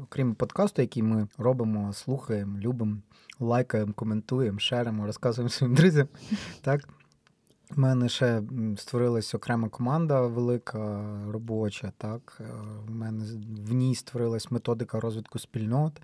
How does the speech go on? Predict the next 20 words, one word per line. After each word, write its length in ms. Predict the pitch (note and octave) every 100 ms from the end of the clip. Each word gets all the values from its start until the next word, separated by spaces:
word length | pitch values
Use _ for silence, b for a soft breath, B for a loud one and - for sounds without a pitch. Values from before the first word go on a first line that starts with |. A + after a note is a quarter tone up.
| -
Окрім 280 | C#3 B2+ B2
того, 500 | C3+ A2+ A2 A2+ A2
з, 260 | G#2+ G#2+
е, 600 | A2 G#2+ G#2+ G#2 G#2 G#2
своїми 480 | G#2 B2 A2 A2 G#2+
іншими 340 | A#2+ - A#2 G#2+
друзями, 420 | G#2+ A2+ A#2 G#2+
партнерами, 640 | - - A2+ A2+ A2 G#2+
м, 580 | G2+ G2 G#2+ G#2 G#2+ G#2+
я 100 | A2
створив 380 | - A#2 A2+ G#2
посібник 680 | - - A#2+ G#2 G#2 G2 -
з 280 | G#2+ G2+ G2+ G#2 G2 F#2+ G2 G2+
розвитку 440 | A2+ A2 G#2+ A2+
коаліцій. 800 | - A2+ A2 C3 E3+ - C#3 B2 -
От, 640 | D3 A#2 A2 G#2+ - G#2+ G2+
зміг, 560 | G#2+ A2+ A#2+ A#2+ - A2+
ем, 380 | G#2+ G#2 G#2 - _ -
дуже 340 | B2 B2+ -
допомогти 920 | A2+ G#2+ A2 G#2+ - B2+ A#2+ A#2 G#2